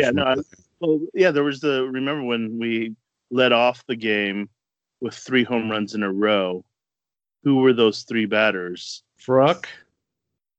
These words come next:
Speaker 1: Gwynn, and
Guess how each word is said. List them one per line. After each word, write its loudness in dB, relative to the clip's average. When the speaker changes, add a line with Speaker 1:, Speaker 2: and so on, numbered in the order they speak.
Speaker 1:
Gwynn, 2
and -8